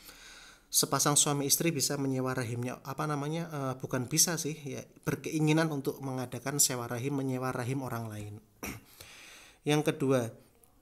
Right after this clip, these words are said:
idza kana alham yusabbibu lizaujah amrad syadidah. Kalau misalkan kehamilan tersebut menjadikan seorang istri tersebut mengalami, apa namanya, sakit yang sangat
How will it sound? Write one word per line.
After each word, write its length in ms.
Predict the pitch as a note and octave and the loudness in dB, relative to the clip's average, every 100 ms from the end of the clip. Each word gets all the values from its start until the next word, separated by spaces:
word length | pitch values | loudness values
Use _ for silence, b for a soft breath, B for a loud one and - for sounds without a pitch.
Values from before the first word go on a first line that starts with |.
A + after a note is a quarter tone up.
| _ _ - - | _ _ -18 0
idza 320 | D3+ D3 C#3+ - | 4 4 4 4
kana 320 | G#3 A3 A3 | 6 6 6
alham 640 | F3+ E3+ E3+ G3 G3 G3 | 4 2 2 2 2 0
yusabbibu 560 | E3 - E3+ D#3 C#3+ E3+ | 2 2 4 2 2 4
lizaujah 640 | D3+ B2+ C#3+ D3 D3 D#3+ E3+ | 2 4 6 6 4 0 0
amrad 480 | D3 C3+ D3 D3+ - | -2 2 4 4 4
syadidah. 640 | - C3 B2 B2+ B2 B2+ G#2 - B B B B B B | 0 0 -2 -2 0 0 -2 -12 B B B B B B
Kalau 240 | F#3 A3 A#3+ G#3 | 4 6 6 4
misalkan 640 | F#3+ D#3 C#3 B2 C3 D3+ - - | 2 0 -2 -2 -4 -4 -10 -2
kehamilan 640 | F#3 D#3+ D#3+ D#3+ D#3 D3+ D3 | 4 6 8 8 8 6 4
tersebut 560 | C#3+ - - F#3+ F#3+ | 2 0 0 0 2
menjadikan 960 | F#3+ E3+ D#3+ C3+ C3+ B2 - F3+ F#3 F#3+ G#3 | 4 6 6 4 2 -6 -2 -2 -2 -8 2
seorang 560 | - - D#3+ D#3+ D#3+ | 4 6 4 2 2
istri 400 | E3+ D#3 - D#3+ | 4 4 4 2
tersebut 480 | D#3 D3+ D#3 F#3+ F#3+ | 2 0 0 -2 -2
mengalami, 720 | E3+ D#3+ D#3 D#3+ D#3 F3 F3 | -2 2 4 6 4 4 0
apa 240 | E3+ E3 E3 | -2 -4 -4
namanya, 400 | E3 D#3+ F3 - - b b b b b b b - - | -2 -4 -4 -8 -12 b b b b b b b -20 -4
sakit 560 | - - F#3 E3 F#3+ F#3+ | 8 10 10 6 2 4
yang 160 | D#3+ | 2
sangat 480 | D3+ - D#3 D3 D3+ | 8 8 8 4 -2